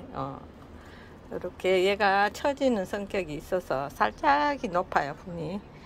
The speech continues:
근데 여기저기 꽃대를 많이 올리고 있어요. 여기도 올리고, 여기도 올리고, 그 중에 하나가 이렇게 예쁘게, 에, 피어져서 너무 화사하니 예쁩니다.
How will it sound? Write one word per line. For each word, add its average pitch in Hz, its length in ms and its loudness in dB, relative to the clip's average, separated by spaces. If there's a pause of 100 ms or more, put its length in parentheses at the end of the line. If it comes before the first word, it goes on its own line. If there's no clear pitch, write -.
(760)
근데 233 220 2
여기저기 277 1120 4
꽃대를 220 840 4
많이 202 500 2
올리고 196 340 -2
있어요. 160 560 -2
여기도 151 400 -4
올리고, 190 1000 -4
여기도 170 340 -6
올리고, 214 580 -4
그 185 80 -4
중에 220 220 -2
하나가 208 380 -4
이렇게 185 560 -4 (560)
예쁘게, 196 840 -2
에, 180 480 -2
피어져서 190 920 0
너무 190 380 -2
화사하니 208 460 -2
예쁩니다. 165 840 -6